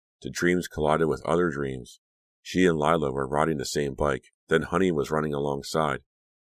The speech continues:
Then all three of them were on the bike, and the bike toppled over. Such strange dreams, disturbing dreams, one right after the other. The phone rang at three fifteen. It took three rings for Becca to realize what the sound was.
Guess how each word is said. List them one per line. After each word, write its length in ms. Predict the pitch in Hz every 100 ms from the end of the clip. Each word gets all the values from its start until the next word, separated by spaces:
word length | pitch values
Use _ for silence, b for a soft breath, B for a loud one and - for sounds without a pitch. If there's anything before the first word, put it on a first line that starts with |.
| _ _ -
Then 200 | 78 92
all 120 | 82
three 280 | - 95 98
of 80 | 82
them 180 | 69
were 160 | 64 55
on 100 | 71
the 80 | 69
bike, 360 | - 64 - -
and 100 | 67
the 60 |
bike 280 | - 76 -
toppled 300 | - 64 71
over. 380 | 71 71 67 62 _ _ _ _
Such 260 | - 90 -
strange 580 | - - 90 104 98 -
dreams, 500 | 85 98 90 60 -
disturbing 560 | - - 67 71 69
dreams, 480 | 64 64 58 - - _ _ _
one 260 | 76 82 71
right 280 | 62 73 82 -
after 280 | 69 -
the 160 | 73 78
other. 340 | 67 69 64 - _ _ _ -
The 100 | -
phone 300 | - 110 117
rang 280 | 92 90 80
at 120 | -
three 200 | - 82
fifteen. 560 | - 80 - 71 64 - _ _ _ _ _ -
It 120 | 82
took 220 | 110 90
three 280 | - 95 117
rings 280 | 104 98 95
for 120 | 85
Becca 300 | 69 87 -
to 120 | - 65
realize 480 | 87 98 69 65
what 120 | 67 -
the 80 |
sound 320 | 76 82 76 64
was. 360 | 64 64 -